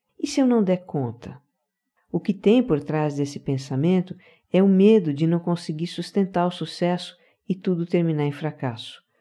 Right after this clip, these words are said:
Ou o medo de ter que sair da zona de conforto, porque o sucesso também tem um preço. Pode ser abrir mão de um estilo de vida,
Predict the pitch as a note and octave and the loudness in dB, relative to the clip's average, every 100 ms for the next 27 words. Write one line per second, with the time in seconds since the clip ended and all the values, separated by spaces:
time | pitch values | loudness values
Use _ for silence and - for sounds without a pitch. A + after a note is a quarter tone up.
0 | _ - - - G3+ A#3+ C#4 A3+ B3 E3 | _ -20 -20 0 4 6 6 6 6 4
1 | C3+ C#3 C#3 E3+ E3 E3 - D#3 E3 D3 | 0 -2 -2 -2 -2 -8 -4 0 0 2
2 | D3 D3 D3 C#3+ - D#3+ - F3 E3+ E3 | 0 -2 -4 -6 -4 -4 0 2 2 -2
3 | - _ _ _ _ - C#3 D3+ D3+ D3+ | -16 _ _ _ _ -10 -4 -4 -4 -8
4 | - D#3+ D#3 - E3 F#3+ F3+ G3 A#3+ F#3+ | -4 -4 -4 -8 -4 0 4 4 4 2
5 | C#3+ C3 C3 A2 - - - _ _ - | 0 -2 -6 -8 -10 -18 -20 _ _ 0
6 | F#3+ F3+ F3+ G3+ F3+ E3 E3 E3+ F3 E3 | 2 2 2 4 4 4 2 4 2 2
7 | D#3 D3+ D3 - D3+ E3 F3+ E3 G3 D#3 | 0 -2 -6 -6 -6 -4 -2 2 2 2
8 | C3 | -2